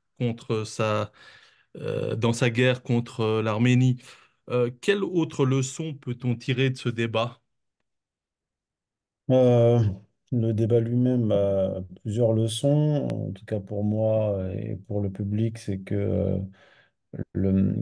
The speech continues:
Speaker 2: quand on est armé intellectuellement et qu'on a des arguments, on n'a pas besoin de s'exciter, de s'agiter. Euh, en fait, on gagne la partie, euh, en restant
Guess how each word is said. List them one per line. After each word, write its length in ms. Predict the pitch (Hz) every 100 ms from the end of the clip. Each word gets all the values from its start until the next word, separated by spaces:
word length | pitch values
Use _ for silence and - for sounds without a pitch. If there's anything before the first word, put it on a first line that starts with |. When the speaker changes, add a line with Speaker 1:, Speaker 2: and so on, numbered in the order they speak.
| 107
Speaker 2:
quand 220 | 107 98
on 160 | 107 104
est 140 | 104 -
armé 320 | 107 98 107
intellectuellement 880 | 107 95 101 98 - 104 98 107 107
et 100 | 98
qu'on 220 | 95 98
a 80 | 95
des 200 | 95 95
arguments, 420 | 95 95 98 101
on 100 | 101
n'a 120 | 95 95
pas 160 | 101
besoin 480 | 98 98 95 98 101
de 320 | 92 90 90
s'exciter, 680 | 90 - 95 - 98 101 98
de 100 | 95
s'agiter. 680 | 98 90 90 87 120 147 156 - - - _ _ _ -
Euh, 840 | 110 101 95 95 95 101 - 107 - 113 113 110 110 - _ _ -
en 120 | 101
fait, 200 | 101 101
on 80 | 98
gagne 180 | 95 98
la 140 | 95
partie, 480 | 95 - - 127 123 - _ _ -
euh, 40 | -
en 280 | 95 90 87
restant 440 | 92 95 95 90